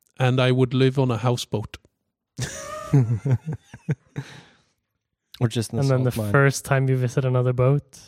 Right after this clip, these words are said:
Speaker 3: the snail enters your boat.
Speaker 1: No.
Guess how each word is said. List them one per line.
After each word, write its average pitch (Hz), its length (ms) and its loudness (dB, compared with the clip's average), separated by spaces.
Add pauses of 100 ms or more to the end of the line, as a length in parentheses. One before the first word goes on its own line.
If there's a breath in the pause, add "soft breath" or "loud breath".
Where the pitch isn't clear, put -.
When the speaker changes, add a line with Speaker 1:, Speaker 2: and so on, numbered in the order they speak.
(560)
Speaker 3:
the 123 60 -20
snail 120 440 -12
enters 120 420 -14
your 123 140 -12
boat. - 420 -20 (360)
Speaker 1:
No. 113 320 -2